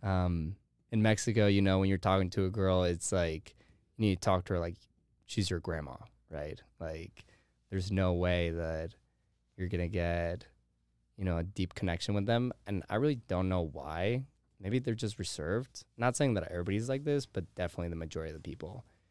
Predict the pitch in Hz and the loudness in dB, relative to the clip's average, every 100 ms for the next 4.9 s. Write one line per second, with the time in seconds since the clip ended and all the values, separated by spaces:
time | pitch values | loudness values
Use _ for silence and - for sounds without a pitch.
0 | _ _ - 95 92 90 87 90 90 - | _ _ -4 0 2 0 0 0 0 0
1 | 101 - - 98 92 92 90 - 87 87 | -2 -2 -2 0 0 0 -2 -2 -4 -2
2 | 85 87 - 92 90 82 - 82 78 82 | -4 -4 -4 0 0 0 -4 -8 -8 -10
3 | - - _ _ _ _ _ _ 85 82 | -16 -20 _ _ _ _ _ _ -4 0
4 | 95 98 85 90 87 82 - - | 0 0 -2 -2 0 -2 -8 -16